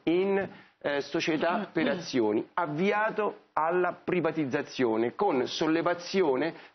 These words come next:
giustamente, di tutti quei comitati che nel duemilaundici avevano vinto il referendum e avevano dato una fiducia immensa ai cinque Stelle. Ehm,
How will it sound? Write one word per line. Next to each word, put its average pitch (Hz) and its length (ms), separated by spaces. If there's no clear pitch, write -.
giustamente, 135 840
di 233 120
tutti 190 260
quei 151 140
comitati 143 680
che 160 280
nel 135 160
duemilaundici 170 800
avevano 135 220
vinto 147 240
il 131 60
referendum 190 580
e 226 40
avevano 196 460
dato 156 320
una 147 160
fiducia 180 580
immensa 190 800
ai 127 140
cinque 123 360
Stelle. 107 460
Ehm, 127 760